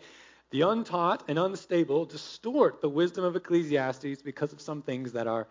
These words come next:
hard to understand. Solomon is aware of this possibility,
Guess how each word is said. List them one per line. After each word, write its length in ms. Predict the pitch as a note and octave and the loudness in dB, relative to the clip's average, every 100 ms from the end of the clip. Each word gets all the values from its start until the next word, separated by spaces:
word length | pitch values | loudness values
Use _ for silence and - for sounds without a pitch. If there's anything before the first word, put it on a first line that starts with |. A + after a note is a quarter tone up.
| - - | -14 -20
hard 380 | - - B2 A2 | -8 -2 0 0
to 100 | A2+ | -4
understand. 580 | G#2+ G#2 G2+ A2+ A#2 F2+ _ _ _ _ _ _ _ _ _ _ _ _ _ _ _ _ _ _ _ - _ _ _ _ _ | -6 -10 -8 -6 -6 -10 _ _ _ _ _ _ _ _ _ _ _ _ _ _ _ _ _ _ _ -20 _ _ _ _ _
Solomon 380 | - D#3+ D#3+ D3+ | -6 -4 -4 -6
is 60 | |
aware 320 | C3 C#3+ D#3+ E3 | 2 10 12 12
of 100 | C#3 | 8
this 140 | C#3 | 0
possibility, 680 | - B2 - B2 A#2 A#2 | 0 -6 -4 -4 -2 -4